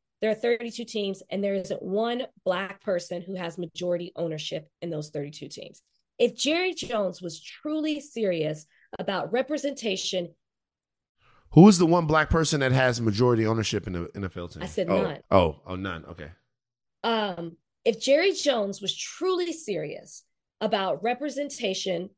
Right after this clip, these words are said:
Speaker 1: in regards to ownership, majority ownership in the N F L, then we would see what he's actually doing. It would actually happen. He is extremely influential as an owner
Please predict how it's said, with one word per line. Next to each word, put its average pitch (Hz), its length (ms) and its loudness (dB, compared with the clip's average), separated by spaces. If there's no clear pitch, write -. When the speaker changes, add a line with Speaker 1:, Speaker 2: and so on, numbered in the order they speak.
Speaker 1:
in 202 120 -2
regards 202 400 -2
to - 160 -4
ownership, 214 440 -2
majority 262 600 -2
ownership 180 520 -4
in 185 80 -4
the 180 120 -2
N 180 140 -2
F 190 220 -4
L, 147 340 -6
then 240 200 4
we 302 100 2
would 294 220 -4
see 240 380 -4
what 196 160 0
he's 208 280 -6
actually 185 460 -4
doing. 160 260 0
It 349 80 2
would 466 160 6
actually 381 400 -4
happen. 208 480 -6
He 392 100 6
is 427 160 4
extremely 294 640 -4
influential 208 920 -6
as 214 180 0
an 226 160 0
owner 190 420 0